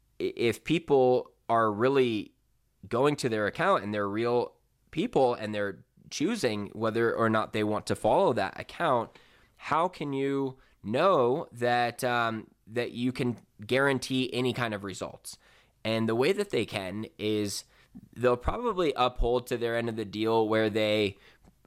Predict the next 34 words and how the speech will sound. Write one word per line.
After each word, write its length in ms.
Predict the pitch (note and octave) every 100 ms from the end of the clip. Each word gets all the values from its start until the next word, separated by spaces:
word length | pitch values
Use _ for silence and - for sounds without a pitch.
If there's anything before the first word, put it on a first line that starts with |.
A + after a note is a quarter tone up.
| _ _ -
post 360 | - C#3 D3 -
about 400 | B2 B2+ B2+ -
you, 260 | B2+ C#3 C#3+ - _ -
but 180 | A2+
then, 440 | A2 B2 B2 A#2+ A2 -
um, 480 | A#2 A2+ G#2+ G2 -
a-, 180 | A#2 A#2+
and, 140 | A#2+
like, 120 | A2
shout 260 | - C3 -
you 160 | A#2
out 100 | A#2+
and 80 | B2+
try 140 | A#2 A2+
to 40 |
get 120 | A2
you 80 | A2
followers 380 | - A2+ G#2+ G#2+
that 200 | A#2 A#2+
way, 140 | B2+
and 120 | A#2+
they'll 140 | G#2+ G2
get 160 | G2+
you 120 | F#2 G#2
some 280 | - A2
real 140 | A#2+ B2+
followers 420 | C3 C3+ C#3+ C#3+
that 180 | C#3+ C3
way. 200 | D3 C#3+ - - - _ G#2
But 320 | G#2 A2+ A2
then 240 | B2 B2
they 180 | B2 A#2+
will 280 | A#2 A#2 A2+
pump 420 | - C#3 C3+ B2